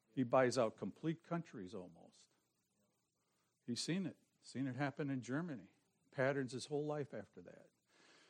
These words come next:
The guy's gonna be dead pretty soon. It'll help a whole lot of people. No, he's got hirelings that'll perpetuate his lifestyle,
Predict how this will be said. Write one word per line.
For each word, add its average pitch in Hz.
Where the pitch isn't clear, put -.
The 139
guy's 170
gonna 160
be 143
dead 165
pretty 107
soon. 101
It'll 120
help 143
a 104
whole 160
lot 147
of -
people. 151
No, 110
he's 135
got 156
hirelings 127
that'll 113
perpetuate 131
his 131
lifestyle, 101